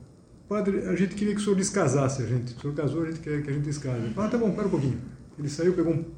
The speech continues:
um porrete e chegou e falou: "Tem que matar um dos dois, quem que eu mato?"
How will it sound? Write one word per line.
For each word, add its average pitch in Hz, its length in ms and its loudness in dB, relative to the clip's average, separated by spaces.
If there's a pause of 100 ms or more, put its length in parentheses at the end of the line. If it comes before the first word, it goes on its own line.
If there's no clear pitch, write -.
um 139 200 -2
porrete 160 560 2 (580)
e 139 60 -6
chegou 160 160 -4
e - 20 -6
falou: 143 220 -6 (240)
"Tem 202 100 -2
que 208 60 0
matar 202 240 4
um 214 100 6
dos 196 160 2
dois, 135 220 4
quem 190 160 2
que 190 80 6
eu 170 40 8
mato?" 127 320 0